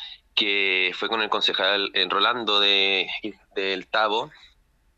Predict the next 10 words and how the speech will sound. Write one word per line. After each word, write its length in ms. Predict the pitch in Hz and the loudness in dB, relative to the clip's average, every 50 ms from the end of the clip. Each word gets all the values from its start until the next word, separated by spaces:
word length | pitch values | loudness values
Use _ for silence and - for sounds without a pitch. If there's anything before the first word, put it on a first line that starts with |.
| _ _ _ _ _ - - - - - - - - | _ _ _ _ _ -10 -6 -4 -4 -4 -6 -4 -2
y 100 | - 110 | 0 2
ahí 180 | 107 117 131 | 2 2 2
llegamos 720 | 139 151 143 131 127 127 135 139 143 147 - - - - _ _ _ _ _ _ | 2 2 2 4 2 2 2 0 0 0 0 -2 -2 -4 _ _ _ _ _ _
a 80 | - 110 | 0 2
la, 500 | 107 107 104 101 101 98 98 92 - - - | 4 4 4 4 4 4 2 2 0 -2 -2
como 340 | 101 104 101 92 90 92 - | -2 -2 0 0 -2 -2 -2
a 60 | 95 90 | -2 -2
la, 160 | 85 80 64 | -2 -2 -4
a 160 | - - 85 | -2 -2 -2
la, 400 | 80 73 - - - - - - | -2 -2 -2 -4 -6 -8 -14 -20